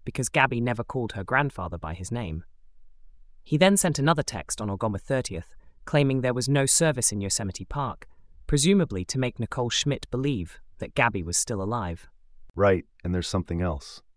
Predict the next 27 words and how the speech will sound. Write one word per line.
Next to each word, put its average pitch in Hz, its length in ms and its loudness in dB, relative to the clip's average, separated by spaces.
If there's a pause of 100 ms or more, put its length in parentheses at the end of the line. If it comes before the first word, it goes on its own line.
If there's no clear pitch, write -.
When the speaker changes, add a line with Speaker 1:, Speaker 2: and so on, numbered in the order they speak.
(800)
Speaker 2:
The - 80 -6
complaint 131 400 6
also 123 300 8
mentions 90 460 0
that 87 140 0
on 85 140 0
August 92 460 2
twenty-ninth, 87 720 -2
two 107 160 -2
days 95 260 4
after 90 240 0
Gabby's 78 440 -4
death, 78 420 -4 (440)
Laundrie 110 380 4
made 98 160 6
a 90 60 2
frantic 104 440 0
phone 101 300 2
call 85 240 0
to - 140 -8
his 80 120 -4
parents 90 480 -4
saying 92 340 0
that 78 180 -6
Gabby 90 260 2
was 78 200 -6
gone. 82 500 -4